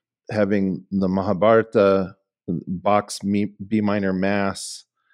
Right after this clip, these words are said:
um, all of the, uh, sporting events that have ever been held with fantastic outcome, Bob Beeman's long jump, all of that being obliterated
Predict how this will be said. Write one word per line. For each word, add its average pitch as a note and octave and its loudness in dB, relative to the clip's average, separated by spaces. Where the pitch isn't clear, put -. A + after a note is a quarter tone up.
um, E2+ -2
all G2 4
of F2 -4
the, F#2 2
uh, D#2+ 4
sporting A2 0
events F#2+ -2
that G2 -2
have E2+ -2
ever F2+ 0
been D#2+ -4
held F2 0
with E2+ -4
fantastic F2+ 0
outcome, E2 -2
Bob F2 0
Beeman's F#2 -4
long E2+ -2
jump, E2+ -2
all F3+ 6
of C#3 2
that A#2+ 4
being G#2+ 2
obliterated D#2+ 0